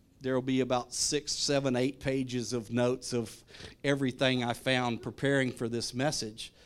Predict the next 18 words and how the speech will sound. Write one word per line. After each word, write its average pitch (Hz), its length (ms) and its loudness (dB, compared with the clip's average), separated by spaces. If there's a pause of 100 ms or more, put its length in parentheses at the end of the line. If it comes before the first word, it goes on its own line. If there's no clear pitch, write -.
(580)
But 151 160 8
they 170 140 8
said 214 400 8
that 185 160 4
a 175 40 0
lot 196 360 4
of 254 180 4
people 196 380 4
going 190 400 6
through 190 220 0
the 156 120 4
middle 196 560 6 (560)
of 165 160 4
a 156 60 4
trial 185 800 2 (240)
or 170 220 4
a 156 40 0
test, 147 760 0